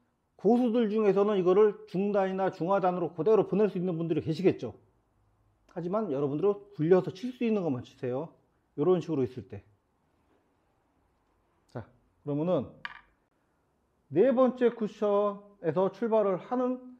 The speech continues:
이런 선이 생깁니다. 그죠? 제일 족구랑 영 포인트를 그었더니 이런 선이 생겨요. 그럼 공이 어디로 와요? 자, 일로 향해서 오겠죠.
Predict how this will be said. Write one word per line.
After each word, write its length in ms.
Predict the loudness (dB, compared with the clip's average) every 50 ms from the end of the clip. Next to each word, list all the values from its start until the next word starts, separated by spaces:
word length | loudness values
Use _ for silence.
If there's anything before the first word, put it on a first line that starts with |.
| _
이런 260 | -6 -2 -2 -2 -2 -2
선이 220 | -4 -6 -6 -6
생깁니다. 480 | -6 -6 -6 -4 -4 -6 -6 -8 -10 -14 -20 _ _ _ _ _ _ -10
그죠? 420 | -8 -6 -6 -6 -6 -8 -12 -20 _ _ _ _ _ _ _ _ _ _ _ _ _ _ _ _ _ _ _
제일 300 | _ 2 2 4 4 2
족구랑 560 | 0 0 -2 -2 0 0 0 0 -2 -6 -10 -16 -20 _ _ _ _ _ -14 -10
영 160 | -10 -10 -6
포인트를 340 | -4 -4 -4 -4 -4 -6 -4
그었더니 400 | -2 -2 -2 -2 -2 -4 -4 -4
이런 200 | -2 -2 -2 -2
선이 160 | -2 -2 -2
생겨요. 440 | -2 -2 -2 -4 -6 -8 -10 -14 -20 _ _ _ _ _ _ _ _ _ _ _ _ _
그럼 220 | -4 -4 -4 -2 0
공이 160 | 0 2 4
어디로 320 | 4 4 4 4 6 6
와요? 200 | 8 8 8 8 6 4 2 -2 -10 -18 -20 _ _ _
자, 200 | -6 -6 -6 -8 _ _ _ _ _ _ -20 -20 _ _ -2
일로 180 | 2 2 4
향해서 280 | 4 4 4 4 4 4
오겠죠. 280 | 2 2 0 -4 -8